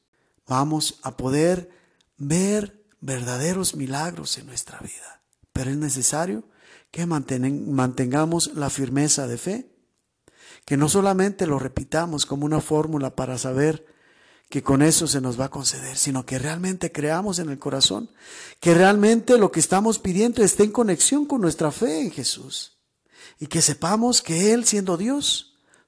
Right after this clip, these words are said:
todo lo puede, y que Él, siendo hombre, reconoce y sabe perfectamente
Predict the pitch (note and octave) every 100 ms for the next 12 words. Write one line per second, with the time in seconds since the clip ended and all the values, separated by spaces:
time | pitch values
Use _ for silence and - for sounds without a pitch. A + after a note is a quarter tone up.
0 | _ - F#3 F3 C#3 - - - C3+ -
1 | - - D#3 D3 D#3 F3 G3+ G#3 - F#3+
2 | F#3 F3+ F#3 A#3+ C4 C#4+ - _ _ _
3 | _ _ _ E3 D#3+ D#3 D#3 G3+ A3+ -
4 | C4 C4 - _ _ _ _ _ _ -
5 | G#3+ B3 B3 - F#3+ G#3 G3+ D#3+ - E3+
6 | - D3+ G#3+ A#3+ C4 C4